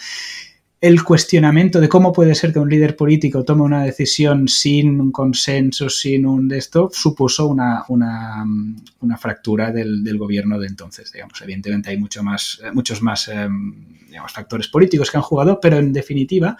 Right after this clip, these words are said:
fíjate la, la nimiez, eh, absoluta que puso en entredicho el liderazgo de esa, de esa señora, que, por cierto, ahora ha, se, ha sido reelegida con, con gran éxito, con lo cual tampoco ha llegado la sangre al río. Pero si comparas eso con las medidas de control,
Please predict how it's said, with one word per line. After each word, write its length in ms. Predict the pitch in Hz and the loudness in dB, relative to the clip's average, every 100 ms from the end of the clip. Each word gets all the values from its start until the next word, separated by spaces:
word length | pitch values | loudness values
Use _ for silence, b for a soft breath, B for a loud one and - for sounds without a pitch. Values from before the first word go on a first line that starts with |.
| B B _ | B B _
fíjate 680 | - 196 - 160 - 107 B B B - | -2 0 0 -4 -4 -6 B B B -6
la, 340 | 131 131 123 | 0 2 2
la 200 | 123 135 | 0 -2
nimiez, 600 | 127 127 139 156 - - B B B _ | 0 0 4 4 2 -8 B B B _
eh, 380 | 131 127 123 120 | -4 -2 0 -2
absoluta 840 | 135 - - 143 143 160 175 165 - _ _ _ | -6 -2 0 2 2 0 -2 -4 -10 _ _ _
que 140 | 147 | -2
puso 460 | 139 147 143 - 151 | 0 0 2 0 0
en 100 | 147 | 0
entredicho 560 | 139 143 135 131 - 151 | 0 0 0 -2 -2 -2
el 80 | |
liderazgo 500 | 135 127 117 117 123 | 2 0 0 -2 -2
de 120 | 123 110 | -2 -2
esa, 360 | - 107 107 | -6 -6 -4
de 280 | 98 113 113 | -4 -4 -4
esa 120 | 117 | -4
señora, 380 | 113 104 101 - | -4 -6 -6 -6
que, 100 | 123 | -2
por 140 | 123 | -2
cierto, 320 | 123 117 113 120 | 0 -2 -2 -2
ahora 440 | 104 107 110 - _ - | -2 -4 -6 -8 _ -8
ha, 260 | 117 107 | -6 -6
se, 260 | - 107 107 | -6 -8 -8
ha 60 | |
sido 240 | 104 107 101 | -6 -4 -4
reelegida 500 | 98 101 - 101 98 | -6 -8 -6 -6 -6
con, 280 | 104 98 - | -6 -6 -8
con 180 | - | -10
gran 180 | 92 90 | -8 -8
éxito, 320 | 82 - - | -8 -12 -14
con 120 | - 104 | -18 -18
lo 60 | |
cual 160 | - 98 | -16 -12
tampoco 360 | 101 101 101 | -12 -10 -12
ha 40 | 98 | -14
llegado 320 | 95 95 95 | -16 -16 -16
la 160 | 98 95 | -14 -12
sangre 280 | - 101 95 | -10 -10 -12
al 80 | |
río. 260 | 95 98 95 B B B - | -18 -18 -18 B B B -2
Pero 140 | 135 | 0
si 140 | - | -2
comparas 500 | 123 120 127 160 147 | -2 -2 0 0 0
eso 180 | 160 131 | -4 -4
con 120 | 117 | -6
las 140 | 110 107 | -6 -4
medidas 520 | 107 123 147 107 104 | -2 0 0 -2 -6
de 100 | 104 | -10
control, 560 | 107 107 123 123 107 | -4 -4 0 0 0